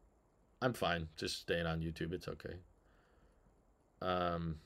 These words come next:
oh, when people move from Twitch to YouTube, they get unpartnered? Well, I never really left YouTube. I was on YouTube the whole time, but Linus does his weekly podcast on Twitch, YouTube, and Floatplane. That's good for him.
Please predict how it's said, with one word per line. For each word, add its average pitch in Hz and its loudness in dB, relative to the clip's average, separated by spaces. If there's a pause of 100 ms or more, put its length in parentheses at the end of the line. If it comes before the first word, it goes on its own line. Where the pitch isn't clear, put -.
(460)
oh, 120 12
when 104 8
people 123 6
move 120 10
from 120 6
Twitch 120 6
to 110 6
YouTube, 120 8
they 104 8
get 104 6
unpartnered? 110 4
Well, 113 8
I 135 12
never 120 8
really 107 8
left 101 8
YouTube. 90 2
I 98 6
was 92 4
on 98 2
YouTube 90 0
the 85 0
whole 85 -2
time, 85 -2
but 80 -4 (1300)
Linus 110 8
does 110 8
his 98 2
weekly 101 2
podcast 90 2
on 87 -4
Twitch, - -2
YouTube, 90 -2
and 85 -6
Floatplane. - -4 (1200)
That's 113 4
good 160 10
for 180 10
him. 147 8